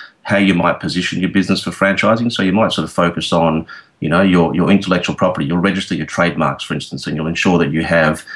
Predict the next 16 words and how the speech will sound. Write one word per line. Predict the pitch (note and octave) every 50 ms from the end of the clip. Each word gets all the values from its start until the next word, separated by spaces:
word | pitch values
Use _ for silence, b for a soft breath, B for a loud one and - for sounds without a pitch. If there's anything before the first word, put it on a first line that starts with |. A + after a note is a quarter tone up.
| B B B
your | - D#2+
systems | - - G2+ F#2 - - - D2+
and | D#2 D#2
processes | - - F2 F2+ E2+ - D#2 - - D#2 D2+
well | E2+ D#2+ D2+ D2
documented. | C#2+ C#2+ C#2 - - C#2+ C#2 C#2
So | - F#2
there's | G2 F#2+
a, | G2+
there's | G2 - - G#2+ G2+ -
time | - - B2 A#2
and | G2+ E2+
investment | D#2+ D2+ E2+ F2 - - E2
in | D#2+ D#2
that | E2+ F2 - -
process. | - D#2 D2+ - - D#2 - - -